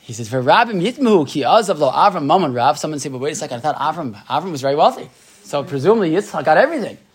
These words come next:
right?" "Uki lo ro b'yameim asher gadol ben urav," right? "Ubali de avon, uh, uh, oni vizgunav," because he, he goes, he never saw, he says, somebody who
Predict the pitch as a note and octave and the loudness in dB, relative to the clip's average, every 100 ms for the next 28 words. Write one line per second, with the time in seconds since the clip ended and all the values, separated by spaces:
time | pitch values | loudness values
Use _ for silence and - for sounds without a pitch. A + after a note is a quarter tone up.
0 | _ E3 E3 G#3 C4+ - - - _ _ | _ -10 2 2 2 -12 -20 -20 _ _
1 | _ _ _ - F3+ D#3+ A#3 A3 E3 D3 | _ _ _ -2 -2 0 0 4 4 6
2 | B3 C4 F#3 E3 C4 G3 F3 A#3+ G#3 D3 | 4 4 2 4 4 4 2 2 -2 -2
3 | G#3 B3 A#3+ D3 C3+ A3+ C#4+ D3+ - _ | 0 0 -2 -4 -8 -2 0 0 -2 _
4 | _ - E3+ G3 D3+ C3+ F#3 G#3 E3+ C3+ | _ 0 0 0 -2 2 2 2 0 0
5 | C3+ C#3 F3 G3 C#3+ - D3+ F3 G3+ F3+ | 0 2 0 -2 -6 -4 -4 -2 -2 -2
6 | C3+ A#2+ C3 A3+ - G#3+ C3+ C3 C3 C#3+ | -4 -8 -8 -8 -8 -8 -8 -8 -8 -6
7 | B2+ C#3 D#3+ - D3 F#3+ G3 G#3 G3+ D#3+ | -2 -2 -4 -2 0 0 -2 -10 -8 -8
8 | D3+ E3+ C#3 B2+ | -8 -8 -6 -8